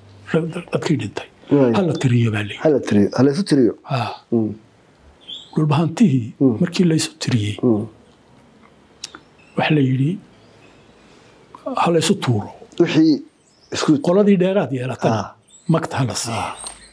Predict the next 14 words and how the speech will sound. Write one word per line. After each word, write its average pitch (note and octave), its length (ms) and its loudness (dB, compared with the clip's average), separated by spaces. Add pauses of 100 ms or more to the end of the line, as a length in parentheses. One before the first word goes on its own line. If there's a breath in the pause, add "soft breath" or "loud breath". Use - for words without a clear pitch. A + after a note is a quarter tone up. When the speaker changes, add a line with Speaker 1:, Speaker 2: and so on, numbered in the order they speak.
(420)
Speaker 2:
Qoladii D3 360 0
dheeraad A2 320 2
yeelatana. - 340 -10
Speaker 1:
Dheeraadka, E3 440 -2
inta F#3 220 0
dheeraadka E3+ 460 -2
ah, A#2+ 140 -2
Speaker 2:
Ah. G2+ 160 0 (560)
Speaker 1:
ha E3+ 80 0
la B2 100 -2
siiyo. G2 300 -6
Speaker 2:
Ha B2+ 80 2
la A2 120 2
siiyo. F#2 280 -2